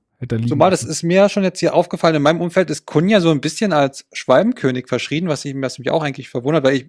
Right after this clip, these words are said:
Speaker 2: ich finde jetzt persönlich, er ist sehr theatralisch, wenn er mit dem Schiedsrichter diskutiert, fällt er ja auch mal auf die Knie, aber ich finde eigentlich, wenn er gefoult wird, dann steckt da auch meistens was dahinter. Also
Speaker 1: Ja.
Speaker 2: da ist jetzt nicht so, dass er jetzt der,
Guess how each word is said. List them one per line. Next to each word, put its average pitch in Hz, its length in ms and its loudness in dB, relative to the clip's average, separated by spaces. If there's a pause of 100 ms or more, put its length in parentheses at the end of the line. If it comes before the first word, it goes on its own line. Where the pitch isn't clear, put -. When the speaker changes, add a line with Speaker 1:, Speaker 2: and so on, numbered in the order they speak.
Speaker 2:
ich 147 140 -12
finde 170 180 -2
jetzt - 140 -2
persönlich, 147 260 2
er 151 80 6
ist 147 80 2
sehr 139 140 4
theatralisch, 143 680 2
wenn 139 120 2
er 131 100 2
mit 123 140 -4
dem 123 80 -6
Schiedsrichter 160 460 -4
diskutiert, 165 600 -4 (340)
fällt 143 260 2
er 143 100 6
ja 143 180 4
auch 143 160 -2
mal 139 80 -2
auf 139 140 -2
die 127 100 -12
Knie, 165 320 -4
aber 135 240 0
ich 131 120 -6
finde 160 260 -4
eigentlich, 156 440 -2 (540)
wenn 147 140 6
er 226 100 6
gefoult 196 460 2
wird, 202 180 0
dann 170 440 -2 (300)
steckt - 300 -2
da 175 80 2
auch 151 100 0
meistens 156 340 0
was 151 140 -4
dahinter. 143 400 -2
Also 117 140 -2
Speaker 1:
Ja. 107 40 -2
Speaker 2:
da 135 160 6
ist 151 160 -2
jetzt 156 160 -2
nicht 180 100 -2
so, 175 80 0
dass 143 160 2
er 147 80 2
jetzt 143 180 -2
der, 127 420 4